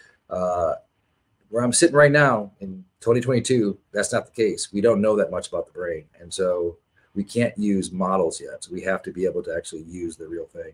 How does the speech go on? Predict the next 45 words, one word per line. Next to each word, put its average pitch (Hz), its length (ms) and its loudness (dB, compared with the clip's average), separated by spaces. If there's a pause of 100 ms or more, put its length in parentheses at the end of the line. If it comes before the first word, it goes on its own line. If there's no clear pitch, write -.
So - 100 -16
that's 143 200 4
been 139 160 6
the 120 60 4
biggest 104 420 0 (460)
kind 104 120 2
of - 60 -14
pushback 117 400 4
we've 95 160 -4
had. 104 300 2
And 87 80 -6
we're 92 100 -2
tr-, - 120 -12
and, 98 140 -2
like, 95 240 0 (400)
uh, 98 260 0
that 104 120 2
was 117 120 0
the 95 220 -2
lo-, 113 340 4
longest 117 520 0
chapter 113 320 2
it 98 80 -2
took - 140 -8
to 92 80 -4
write 104 180 0
the - 60 -10
book, - 320 2
is - 80 -20
about 90 240 -8
that 90 120 -6
ethic. 104 220 -8
That's, 90 240 -6
I, 98 160 -4
I 98 40 2
really 107 300 2
wanna 107 200 0
make 101 160 0
sure 107 160 -2
that 90 120 -10
people 98 240 -8
understand 95 520 -4
that, 78 240 -20
that 87 100 -16
it's, - 300 -12